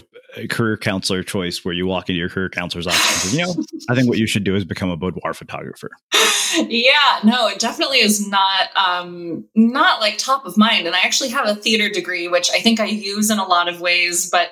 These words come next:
Speaker 2: um, not directly by doing theater all the time. Um, so yeah, it's not like my, my path led me here exactly.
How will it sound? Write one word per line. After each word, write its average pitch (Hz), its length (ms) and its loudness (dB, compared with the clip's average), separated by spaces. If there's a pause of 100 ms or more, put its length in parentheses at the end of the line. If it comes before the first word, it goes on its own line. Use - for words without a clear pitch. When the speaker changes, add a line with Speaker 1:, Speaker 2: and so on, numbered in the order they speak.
(360)
Speaker 2:
um, 156 240 0
not 208 220 2
directly 208 380 -2
by 180 120 4
doing 175 260 -4
theater 180 340 2
all 165 100 4
the 170 80 -12
time. 165 400 -4 (480)
Um, 196 560 -4
so 208 400 2
yeah, 208 280 0
it's - 140 -4
not 226 140 0
like 208 160 -2
my, 180 360 2 (100)
my 165 140 -2
path 190 380 0 (300)
led 208 300 4
me 208 80 4
here 170 260 0
exactly. 165 800 -2